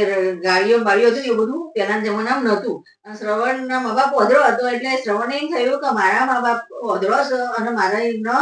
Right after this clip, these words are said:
જાત્રા કરાવી છે, તો હું શું કરું? એટલે મેં એક યુક્તિ કરી કે હું કાવડ બનાવું અને કાવડ બનાવી અને મારા મા બાપને બેને અહીં અંદર બેહાડું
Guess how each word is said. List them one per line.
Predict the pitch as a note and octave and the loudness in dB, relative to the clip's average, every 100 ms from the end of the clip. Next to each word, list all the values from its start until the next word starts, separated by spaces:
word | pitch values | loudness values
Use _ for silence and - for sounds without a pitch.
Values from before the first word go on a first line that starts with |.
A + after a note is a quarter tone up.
| G#4+ - _ _ | -2 -6 _ _
જાત્રા | A3+ G#3+ B3+ G4+ - | -6 -6 0 2 4
કરાવી | A#3 G#3 G3 | 4 4 2
છે, | G3+ E3 - _ _ _ | 0 -6 -10 _ _ _
તો | C4 C4+ C#4 | -4 0 0
હું | C4 B3+ D#4 | 0 -4 -2
શું | G4 E4+ | -2 0
કરું? | C4+ A#3+ A#3+ | 2 2 2
એટલે | A#3 B3+ B3+ | -2 -2 0
મેં | C#4 C#4+ | 2 2
એક | D4 | 0
યુક્તિ | C#4+ - F#4 G#4+ | -8 0 4 4
કરી | - E4 - - _ | 4 0 -4 -14 _
કે | B3+ | -16
હું | B3 C#4+ D4+ - | -12 -10 -10 -6
કાવડ | - G3+ B3+ A#3+ | 0 4 6 6
બનાવું | A3 G3 F#3+ - _ | 4 2 -2 -8 _
અને | G3 F#3+ | -16 -4
કાવડ | F#3 G3 A#3 | -2 0 0
બનાવી | A3 G#3+ C4 C#4+ C4+ A3 | 0 0 2 0 0 -6
અને | A3+ A3 A3+ | -6 -6 -2
મારા | C4 G3+ A#3+ | 0 2 2
મા | A#3 G3+ | 0 0
બાપને | G3+ G3 G#3 | 0 -2 -4
બેને | G3+ G3 A3 | -4 -2 -4
અહીં | G3+ G3 F#3 | -6 -6 -4
અંદર | G3 F#3+ | -2 -2
બેહાડું | F#3 E3+ F#3 G3+ G3+ G#3 G#3+ | -2 0 4 6 6 4 2